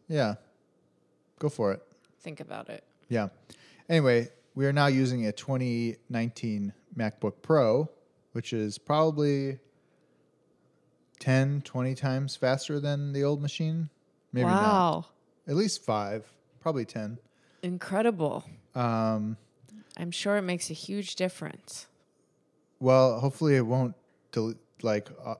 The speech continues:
Speaker 1: start deleting our shit in the middle of the show like it did last <laughs> week.
Speaker 2: Oh, yeah,
Speaker 1: Um,
Speaker 2: that was weird.
Speaker 1: Yeah. So the problem is that I had to set up this wacky microphone setup on a new computer for the first time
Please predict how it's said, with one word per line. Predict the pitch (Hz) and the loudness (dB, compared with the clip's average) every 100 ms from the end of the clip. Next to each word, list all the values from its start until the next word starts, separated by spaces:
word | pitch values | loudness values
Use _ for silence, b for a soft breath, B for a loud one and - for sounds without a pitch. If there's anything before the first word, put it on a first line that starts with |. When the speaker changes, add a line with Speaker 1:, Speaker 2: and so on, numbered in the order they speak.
| _ | _
Speaker 1:
start | - 131 123 | -2 0 2
deleting | - 107 123 120 107 | -2 -2 0 2 0
our | 101 104 | 0 -4
shit | - 135 117 | -2 0 0
in | 107 | -2
the | |
middle | 101 110 107 | -4 -2 0
of | 101 | -2
the | |
show | - 131 113 | -2 0 0
like | 101 - | 0 -4
it | 104 | -6
did | 107 | -4
last | 101 113 - | -2 -2 -2
<laughs> | |
week. | - - - - - _ _ _ B B B B B B B B | -2 -2 -2 -6 -16 _ _ _ B B B B B B B B
Speaker 2:
Oh, | 113 151 | -2 0
yeah, | 151 143 | -2 -4
Speaker 1:
Um, | |
Speaker 2:
that | 139 139 | -6 -8
was | 139 - | -10 -10
weird. | 143 139 139 - _ | -8 -8 -10 -16 _
Speaker 1:
Yeah. | 143 110 92 - - | -4 -4 -4 -12 -10
So | - 135 117 113 113 110 110 | 2 4 4 4 2 0 0
the | 117 - _ | -4 -6 _
problem | - 160 147 | 4 4 4
is | 120 | 2
that | 123 | 2
I | 110 | 2
had | 120 120 | 2 0
to | 113 | -4
set | - 117 | -2 0
up | 110 - | -2 -4
this | 107 - - _ _ _ - | -8 -8 -12 _ _ _ -2
wacky | 120 120 117 | -2 0 -2
microphone | 110 123 113 - 104 | -2 -4 -6 -4 -4
setup | 101 104 101 98 - | -2 -2 -2 -6 -10
on | 117 113 | -6 -4
a | 110 | -2
new | 123 | -4
computer | 131 127 202 180 151 | -6 0 4 6 4
for | - | 2
the | 120 | -6
first | - 135 - | -4 -4 -2
time | 127 123 | 0 0